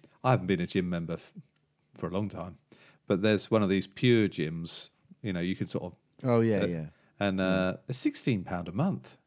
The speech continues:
Speaker 1: You think, well, it's four pound a
Speaker 2: Not much,
Speaker 1: week.
Speaker 2: is it?
Speaker 1: As long as you go once a week, you'll get your money back, at
Speaker 2: That's
Speaker 1: least.
Speaker 2: a coffee a week, isn't it?
Speaker 1: Yeah, that's all it is. And then, um,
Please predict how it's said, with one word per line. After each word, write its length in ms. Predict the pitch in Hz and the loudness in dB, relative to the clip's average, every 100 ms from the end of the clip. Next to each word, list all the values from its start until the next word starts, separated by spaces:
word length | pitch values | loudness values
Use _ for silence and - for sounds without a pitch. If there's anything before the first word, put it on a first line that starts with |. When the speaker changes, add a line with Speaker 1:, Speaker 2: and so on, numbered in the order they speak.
| _ - | _ -20
Speaker 1:
You 100 | 196 | -16
think, 200 | - 160 | -10 -6
well, 80 | 180 | -6
it's 100 | 185 | -8
four 240 | - 190 185 | -6 -6 -6
pound 260 | - 107 | -6 -6
a 20 | 87 | -4
Speaker 2:
Not 80 | |
much, 100 | 98 | -2
Speaker 1:
week. 180 | 202 143 | -2 -4
Speaker 2:
is 120 | 139 | -8
it? 200 | 107 87 - _ _ _ - | -8 -10 -12 _ _ _ -4
Speaker 1:
As 100 | 127 | 0
long 80 | 233 | 2
as 60 | |
you 60 | 117 | 4
go 120 | 143 | 4
once 280 | 101 127 - | 4 4 2
a 60 | 98 | 2
week, 260 | 131 107 | 2 2
you'll 120 | 90 | -2
get 140 | 95 - | -2 -2
your 80 | 95 | 0
money 240 | 123 113 | 2 0
back, 340 | - 90 - - | 0 -4 -4 -6
at 120 | - | -8
Speaker 2:
That's 20 | 92 117 | -2 -4
Speaker 1:
least. 160 | 123 | -4
Speaker 2:
a 20 | |
coffee 360 | - 104 - 95 | -4 -4 -2 -2
a 80 | 101 | 0
week, 340 | 123 107 - | 0 -4 -6
isn't 160 | 117 87 | -8 -2
it? 20 | 131 | 0
Speaker 1:
Yeah, 280 | 165 170 143 | 2 4 2
that's 200 | 127 - | 0 -2
all 140 | 147 | -2
it 80 | - | 0
is. 360 | 160 139 - - | 0 -2 -8 -2
And 160 | 127 131 | 2 4
then, 180 | 135 135 | 4 4
um, 340 | 131 131 | 2 2